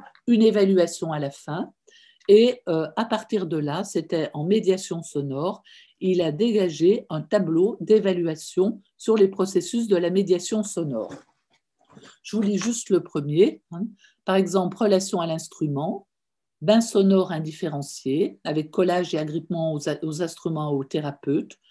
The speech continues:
ce qu'il a appelé une relation impitoyable aux instruments, là, en écho avec Winnicott. Le miroir sonore, souffler dans les instruments, constitution d'un contenant so-, sonore, échoisation, distanciation, avec possible utilisation du microphone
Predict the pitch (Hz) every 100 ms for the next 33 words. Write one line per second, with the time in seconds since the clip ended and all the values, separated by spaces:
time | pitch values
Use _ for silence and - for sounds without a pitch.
0 | _ _ - - 220 185 170 - 185 175
1 | 165 170 160 175 - 196 196 185 - 165
2 | 160 151 143 139 147 - 143 139 208 -
3 | - 156 147 156 156 143 - 147 143 -
4 | 196 226 _ _ _ _ - - - _
5 | - 240 240 240 208 190 - 196 175 165
6 | 190 226 - 220 202 196 180 180 160 175
7 | - - 160 156 185 233 190 196 202 196
8 | - - 185 156 151 170 - 156 151 -
9 | - 139 135 - 143 139 143 185 202 -
10 | 190 185 165 143 151 - - 185 196 190
11 | - 170 - 143 - 151 190 - _ _
12 | - 160 156 185 180 185 156 156 - 151
13 | 156 151 160 147 147 143 - 139 - 165
14 | 226 294